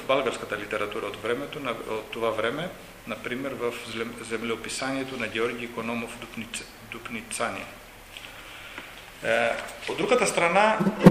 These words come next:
образот на Ромјос е бил отрицателен през целиот деветнаести век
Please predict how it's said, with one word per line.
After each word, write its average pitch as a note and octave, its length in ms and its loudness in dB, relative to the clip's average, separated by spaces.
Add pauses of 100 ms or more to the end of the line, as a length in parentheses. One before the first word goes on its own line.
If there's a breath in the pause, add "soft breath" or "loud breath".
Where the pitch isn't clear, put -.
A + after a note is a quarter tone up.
(160)
образот F3+ 580 4
на C#3+ 180 6
Ромјос D3+ 720 4 (1200)
е B2+ 80 -4
бил F3+ 340 4
отрицателен D#3 920 4
през - 140 -4
целиот D#3+ 420 6
деветнаести A#2 540 -2
век A2 180 -2